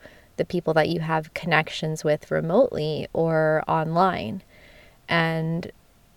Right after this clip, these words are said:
being here in California, my brother and I were talking about how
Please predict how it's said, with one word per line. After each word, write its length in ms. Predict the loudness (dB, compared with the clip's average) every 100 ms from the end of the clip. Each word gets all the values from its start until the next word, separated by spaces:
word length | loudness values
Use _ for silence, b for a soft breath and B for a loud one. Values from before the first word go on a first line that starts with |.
| -8
being 280 | 0 2 2
here 180 | 4 2
in 80 | 2
California, 680 | 0 0 0 0 0 2 0
my 140 | 0
brother 300 | 2 2 2
and 100 | 0
I 100 | 0
were 140 | 0
talking 480 | -2 0 0 0 -4
about 580 | 2 4 4 4 2 -2 b b b b
how 840 | -8 0 2 2 2 2 2 0